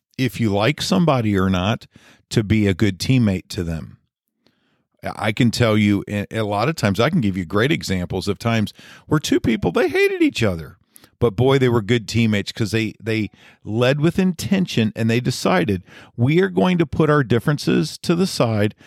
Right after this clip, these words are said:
and we are going to do this together and we're gonna be great teammates." I can tell you right now, both of them, they didn't like each other and they, they led purposely. They built relationships with one another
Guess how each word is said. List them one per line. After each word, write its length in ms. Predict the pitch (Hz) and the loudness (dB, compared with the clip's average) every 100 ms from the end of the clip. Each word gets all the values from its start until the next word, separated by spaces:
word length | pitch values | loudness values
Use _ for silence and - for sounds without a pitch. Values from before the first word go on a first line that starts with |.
| - - | -20 -4
and 240 | 113 117 | 0 2
we 220 | 117 135 | 2 2
are 120 | 143 143 | 2 0
going 520 | 101 117 120 123 117 | -2 0 2 0 -2
to 200 | - 110 | -2 -2
do 240 | 98 113 | 2 2
this 280 | 104 107 - | 2 -2 -2
together 720 | - 101 90 127 120 107 101 | -6 -6 -2 0 2 0 0
and 180 | 104 101 | -2 0
we're 160 | 107 101 | 0 0
gonna 140 | 101 | 0
be 160 | 101 90 | -2 -4
great 400 | 98 104 - - | -2 -2 -4 -6
teammates." 560 | 104 95 90 76 - - _ _ - | -2 -2 -2 -6 -16 -20 _ _ -12
I 80 | |
can 140 | - 208 | -6 -2
tell 160 | 165 | 0
you 140 | 143 123 | 2 2
right 220 | 110 71 | 0 0
now, 220 | 127 143 | 0 0
both 320 | 92 110 - | 0 0 0
of 120 | 160 143 | -2 0
them, 260 | 175 175 - _ | 0 0 -6 _
they 100 | 123 | 0
didn't 180 | 175 139 | 0 0
like 220 | 127 131 | 0 0
each 200 | 175 180 | -2 0
other 320 | 185 190 180 - _ - _ _ _ _ _ | 2 2 0 -6 _ -20 _ _ _ _ _
and 360 | 117 123 120 117 | 0 2 2 0
they, 460 | 110 117 123 120 - _ _ _ _ | 0 2 4 2 0 _ _ _ _
they 400 | - 123 120 117 - | -4 -2 0 -2 -4
led 640 | 113 107 113 123 147 175 - _ | -6 -2 2 2 2 -2 -8 _
purposely. 800 | - 135 - 170 - 180 226 220 _ _ _ _ _ _ _ | -4 -2 0 -4 -2 -2 0 -4 _ _ _ _ _ _ _
They 140 | 113 107 | -2 0
built 280 | 127 117 | 2 0
relationships 800 | 107 104 104 120 147 139 156 - | 0 -2 0 0 -2 -2 -2 -2
with 180 | 165 - | -4 -2
one 220 | 156 156 | 0 0
another 540 | 156 156 156 180 185 | 2 0 0 0 -2